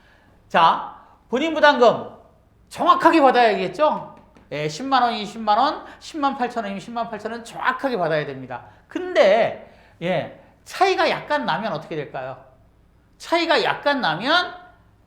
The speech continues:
날 수도 있는 건데, 예, 의심을 받아요. 아, 혹시 이 기관은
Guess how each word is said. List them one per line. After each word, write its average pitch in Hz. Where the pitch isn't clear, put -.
날 269
수도 339
있는 226
건데, 202
예, 139
의심을 190
받아요. 110
아, 214
혹시 -
이 202
기관은 208